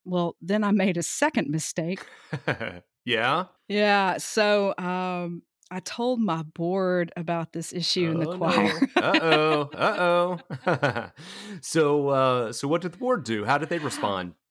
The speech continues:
Speaker 1: Yeah. So, uh, being a church board, you know, they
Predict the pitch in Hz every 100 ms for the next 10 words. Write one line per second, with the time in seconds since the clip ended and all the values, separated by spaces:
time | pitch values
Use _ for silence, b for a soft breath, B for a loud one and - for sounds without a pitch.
0 | _ _ - 262 294 277 269 269 269 262
1 | - 269 262 - 214 196 180 - 233 311
2 | 381 - 339 262 - 185 165 208 320 -
3 | 208 254 403 - 226 202